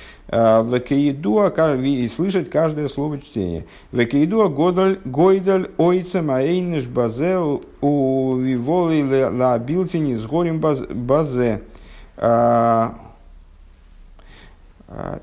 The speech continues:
и, как известно, великое наказание, которое касается этого, этого вопроса,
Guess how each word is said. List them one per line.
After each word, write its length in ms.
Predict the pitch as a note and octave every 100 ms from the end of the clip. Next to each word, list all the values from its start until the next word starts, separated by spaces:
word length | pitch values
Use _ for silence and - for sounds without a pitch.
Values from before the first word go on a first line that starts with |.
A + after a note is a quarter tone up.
| - -
и, 680 | D#3 D#3 E3 D#3+ D#3 D#3 D3+
как 300 | F3+ F#3 -
известно, 640 | C#3 A#2+ C3 D3+ B2 A#2 G#2
великое 480 | A#2 C#3 B2 G#2
наказание, 680 | G#2 G#2 A2+ B2 G#2+ F#2+ F#2
которое 500 | F#2 F#2+ G#2 G#2 G2
касается 680 | F#2+ G2+ G2 - - - -
этого, 500 | - - - - -
этого 320 | G2 G2+ D2 F2+
вопроса, 640 | E2+ A#2 F3 G#3+ G3+